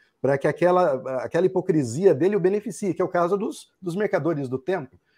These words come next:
Você fala uma coisa e faz outra, mas aquilo está, é, produzindo um benefício, um benefício econômico ou em qualquer outra, outra área. É, é o mesmo que a intolerância que você apresentou. Interessante, né?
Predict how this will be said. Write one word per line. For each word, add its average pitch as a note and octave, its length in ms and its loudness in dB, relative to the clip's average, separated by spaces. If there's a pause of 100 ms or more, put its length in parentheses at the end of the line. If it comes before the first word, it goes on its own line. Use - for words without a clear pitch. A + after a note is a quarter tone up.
(120)
Você E3+ 120 -6
fala D#3+ 240 0
uma D3 140 -4
coisa F3+ 260 0
e - 20 -10
faz D3+ 380 0
outra, G#3 240 -2
mas G3+ 180 -2
aquilo G3+ 260 -4
está, A3 400 -4 (1040)
é, B2+ 280 -2 (260)
produzindo G#3 580 4
um F#3+ 100 0
benefício, C#3+ 680 -4
um A2 40 -6
benefício D3 540 -4
econômico C3+ 760 -4
ou B2+ 300 -4
em D3 40 -6
qualquer D#3 400 -2
outra, D#3 360 -4
outra D3 320 -6
área. A2 320 -6 (480)
É, C3+ 260 -6
é C#3+ 60 0
o E3+ 60 0
mesmo F#3 360 2
que G3+ 80 -4
a G3+ 40 4
intolerância F#3+ 560 -2
que D#3+ 80 -12
você E3 200 -6
apresentou. D#3+ 500 -6
Interessante, C3+ 640 -6
né? D#3 100 -10